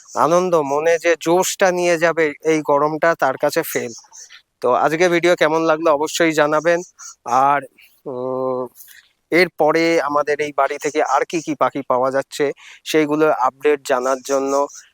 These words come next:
বা সেইগুলোর আপডেট দেখার জন্য চ্যানেলের সাথে থাকুন, সঙ্গে থাকুন। আবার নতুন একখানা ব্লগ নিয়ে আসবো, সেই ব্লগে চেষ্টা করব, আহ, যে আবার নতুন কোনো পাখি ভিডিও নিয়ে আসার। তবে আজকে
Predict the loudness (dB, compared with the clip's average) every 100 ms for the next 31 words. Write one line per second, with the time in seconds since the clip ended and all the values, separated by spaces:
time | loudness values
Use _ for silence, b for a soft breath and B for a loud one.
0 | _ -2 -2 0 -2 0 0 0 0 -2
1 | -2 0 -2 0 -2 -2 -2 -2 -4 -4
2 | -2 -4 -4 -4 -4 -4 -4 -4 -6 -6
3 | -4 -4 -2 -2 -2 B B B B 2
4 | 2 0 -4 -4 -2 -2 0 -2 2 0
5 | 0 0 0 0 -2 -2 0 0 0 0
6 | 0 -4 -6 -2 -2 0 0 0 -2 -6
7 | B B B B -4 -2 0 -2 0 0
8 | 2 2 0 0 -2 -2 -2 -2 -2 0
9 | -2 -2 -4 -4 -6 -12 _ _ _ b
10 | b _ -2 0 2 2 2 0 0 2
11 | 0 -2 b b -2 2 2 4 2 2
12 | -2